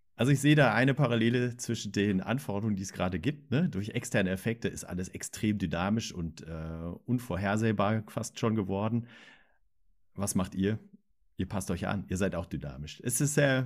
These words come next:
super, gefällt mir. Maria, sollen wir den Sack zumachen?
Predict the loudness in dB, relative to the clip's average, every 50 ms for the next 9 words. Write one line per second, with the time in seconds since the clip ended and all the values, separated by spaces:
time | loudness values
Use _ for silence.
0 | -2 -4 -4 -2 0 2 2 2 2 0 -4 -2 2 2 2 2 4 2 2 2
1 | 0 -2 -8 -18 -20 _ _ _ _ _ _ -20 _ _ _ _ _ _ _ _
2 | _ _ _ _ _ _ 0 2 4 6 6 6 6 6 6 6 6 6 6 6
3 | 6 6 6 4 2 2 0 2 4 6 6 6 6 4 2